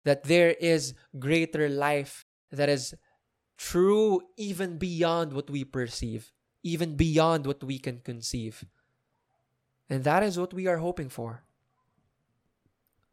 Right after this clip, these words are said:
God cares about this world, that he wants to redeem it. He cares about creation because creation was made good. He is doing something about it.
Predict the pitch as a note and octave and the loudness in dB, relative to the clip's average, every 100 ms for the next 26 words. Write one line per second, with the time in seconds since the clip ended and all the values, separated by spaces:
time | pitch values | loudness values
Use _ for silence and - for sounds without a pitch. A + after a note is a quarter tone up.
0 | _ C3+ D3+ C#3+ C3 _ _ _ - D#3 | _ -2 0 0 -4 _ _ _ -4 0
1 | D#3+ D3+ C#3 C#3+ C3+ C3+ C3+ - C3 C#3+ | 2 0 0 -2 -2 -4 -6 -6 -4 -2
2 | C3+ A#2 _ _ _ _ - - - C3 | -2 -4 _ _ _ _ -10 -8 -6 -6
3 | B2+ C#3+ C#3+ C#3+ - C3+ C3 B2 C3+ C#3 | -4 -4 -6 -8 -6 -6 -4 -2 -2 -2
4 | A#2+ - _ _ _ _ _ _ _ C#3+ | -8 -12 _ _ _ _ _ _ _ -12
5 | - - D#3+ D#3+ C#3 C#3 C#3 - D3+ D3 | -10 -2 0 0 0 0 -2 -6 -4 -2
6 | C3+ A#2+ C3 C#3+ - D3 C#3+ F3 - D#3 | -4 -6 -4 -4 -4 -6 -2 -2 0 -4
7 | D3+ - - - C#3 B2 C3 C#3 C3+ B2+ | -4 -10 -20 -6 -4 -4 -2 -2 -2 -6
8 | _ _ C#3+ B2 C3 B2 A2+ _ _ _ | _ _ -14 -2 2 2 0 _ _ _
9 | _ _ _ _ _ _ _ _ _ _ | _ _ _ _ _ _ _ _ _ _
10 | _ _ _ _ D#3 D#3 D#3+ F#3+ D3+ C3 | _ _ _ _ -12 0 2 2 2 -2
11 | A#2+ A#2 A#2 A2+ A#2 A2 G#2+ G#2+ A2 | -2 -6 -8 -8 -8 -6 -6 -8 -14